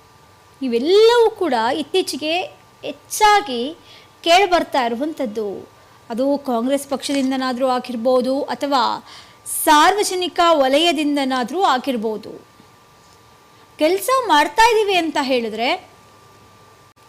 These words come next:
ಯಾವ ರಾಜ್ಯದಲ್ಲಿ ಕೆಲ್ಸವನ್ನ ಮಾಡ್ತಾ ಇದ್ದಾರೆ? ಕೈಗಾರಿಕೆಗೆ ಸಂಬಂಧಪಟ್ಟ ಹಾಗೆ ಇದುವರೆಗೂ ಎಷ್ಟು ಸಮಾವೇಶವನ್ನ ಮಾಡಿದ್ದಾರೆ? ಎಷ್ಟು ಉದ್ಯೋಗ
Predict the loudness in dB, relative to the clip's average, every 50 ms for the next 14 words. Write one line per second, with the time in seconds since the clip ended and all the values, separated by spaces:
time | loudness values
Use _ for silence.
0 | -20 -14 -6 0 4 6 6 6 6 4 4 0 2 4 4 4 2 2 -2 -2
1 | -2 -2 0 2 0 0 0 2 0 0 0 0 0 0 -2 -2 -2 -4 -4 -4
2 | -4 -4 -4 -6 -6 -4 -6 -6 -6 -6 -4 -4 -4 -2 0 -2 0 -2 -2 -6
3 | -6 -6 -6 -6 -4 -4 -4 -2 -2 -2 -2 -4 -4 -6 -8 -8 -6 -6 -6 -4
4 | -4 -2 0 0 0 0 -4 -12 -20 -20 -20 -10 -4 -4 0 2 4 4 4 4
5 | 2 2 0 0 2 2 2 0 -2 -4 -4 -2 0 0 0 2 2 2 2 0
6 | 0 -2 -4 -4 -4 -2 -2 -2 -4 -4 -4 -4 -4 -4 -2 -2 -2 -4 -6 -8
7 | -16 -20 -20 -20 -20 -12 -6 -4 -4 -4 -2 0 2 2 2 2 2 0 2 2
8 | 2 4